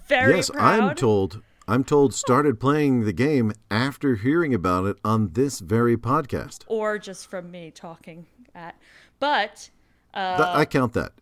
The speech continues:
Speaker 2: Anytime you're
Speaker 1: I know.
Speaker 2: talking, I count it as the podcast,
Speaker 1: That's
Speaker 2: whether
Speaker 1: what I'm
Speaker 2: we're recording it or not. It's an extension of the podcast.
Speaker 1: And I talk a lot. Uh,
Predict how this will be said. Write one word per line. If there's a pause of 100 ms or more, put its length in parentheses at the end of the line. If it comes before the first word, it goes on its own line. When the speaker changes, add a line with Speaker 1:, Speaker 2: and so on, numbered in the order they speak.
Speaker 2:
Anytime
you're
Speaker 1:
I
know.
Speaker 2:
talking,
I
count
it
as
the
podcast,
Speaker 1:
That's
Speaker 2:
whether
Speaker 1:
what
I'm
Speaker 2:
we're
recording
it (120)
or
not. (600)
It's
an
extension
of
the
podcast.
Speaker 1:
And
I
talk (240)
a
lot. (540)
Uh,